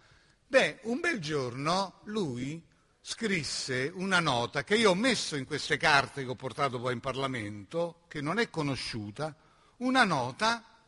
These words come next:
che vi leggo due righe, perché io ho conservato la bozza e l'ho messo là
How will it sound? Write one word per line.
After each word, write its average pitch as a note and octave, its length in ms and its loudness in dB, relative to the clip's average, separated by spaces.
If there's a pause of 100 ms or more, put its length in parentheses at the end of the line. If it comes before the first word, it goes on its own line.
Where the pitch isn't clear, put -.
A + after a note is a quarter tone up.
(800)
che B3 200 -2
vi B3 140 -2
leggo A3 960 -2
due A#3+ 260 -2
righe, F#3 340 0
perché G#3+ 200 2
io B3+ 100 2
ho - 40 -6
conservato F3 580 -8
la A#3+ 80 -6
bozza D#3 600 -16 (280)
e D#3 100 -18
l'ho D#3+ 140 -18
messo F#3 440 -20
là G#3+ 120 -16